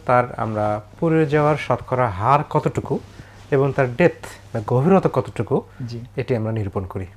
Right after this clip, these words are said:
Speaker 1: এর স-, আহ, বিজ্ঞানসম্মত পদ্ধতি রয়েছে। এই নিরূপণ করার মাধ্যমে আমরা ম্যানেজমেন্ট, ব্যবস্থাপনাটাকে আমরা দুই ভাগে ভাগ করি।
Speaker 2: জি।
Speaker 1: একটি হচ্ছে রোগীর চিকিৎসা, আর একটা হচ্ছে পোড়ার চিকিৎসা।
Speaker 2: জি।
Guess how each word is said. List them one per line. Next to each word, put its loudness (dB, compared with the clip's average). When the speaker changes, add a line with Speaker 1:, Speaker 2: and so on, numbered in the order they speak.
Speaker 1:
এর -6
স-, -8
আহ, -6
বিজ্ঞানসম্মত -4
পদ্ধতি -2
রয়েছে। -2
এই 0
নিরূপণ 0
করার 4
মাধ্যমে 2
আমরা 2
ম্যানেজমেন্ট, 2
ব্যবস্থাপনাটাকে -2
আমরা -2
দুই 6
ভাগে 4
ভাগ 0
করি। -12
Speaker 2:
জি। -10
Speaker 1:
একটি 0
হচ্ছে 2
রোগীর 4
চিকিৎসা, 4
আর -8
একটা -4
হচ্ছে -4
পোড়ার 8
চিকিৎসা। -6
Speaker 2:
জি। -12